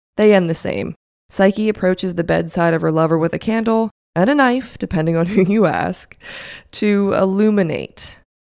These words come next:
his face and finally bear witness to the beast that she married.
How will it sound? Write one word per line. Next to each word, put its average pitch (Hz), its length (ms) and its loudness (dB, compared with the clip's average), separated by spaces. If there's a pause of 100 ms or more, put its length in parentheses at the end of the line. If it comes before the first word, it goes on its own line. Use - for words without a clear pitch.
his 180 180 -4
face - 520 -4
and 170 180 -2
finally 180 420 0
bear 175 220 2
witness 160 600 -2
to 165 80 -8
the 160 100 -2
beast 151 480 -4
that 160 140 -6
she 147 180 -8
married. 127 640 -4